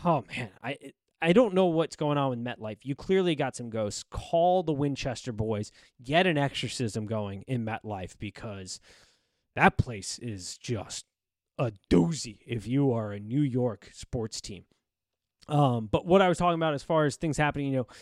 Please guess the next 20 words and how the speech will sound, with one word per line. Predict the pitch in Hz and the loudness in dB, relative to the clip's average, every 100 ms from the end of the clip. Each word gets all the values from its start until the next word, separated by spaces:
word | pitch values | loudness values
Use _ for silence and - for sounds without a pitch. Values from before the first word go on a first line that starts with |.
| - | -12
Sunday | - 170 170 | -2 0 2
night | 165 160 - | 2 0 0
with | 147 | -2
the | 135 | 0
Giants, | 143 139 135 - | 0 0 -2 -2
lost | 135 151 - | 0 0 0
by | 143 _ _ - | -6 _ _ -4
thir-, | 147 131 - | -2 -2 -4
twenty, | 151 139 - _ - | -4 -4 -6 _ -2
forty | 170 175 | 2 2
plus, | 160 - 147 147 - _ - _ - | 0 -4 -2 -2 -8 _ -20 _ -8
um, | 127 120 117 104 - | -4 -4 -6 -8 -2
lost | 139 156 - | 2 2 0
the | |
turnover | 151 156 151 147 | -8 -4 -4 -2
battle | 143 143 143 139 - | -2 -2 -2 -4 -6
three | 135 143 135 | -6 -2 0
oh | 131 131 - | 0 0 -4
or | 127 117 | -8 -4
worse, | 139 156 151 - | 0 2 2 -2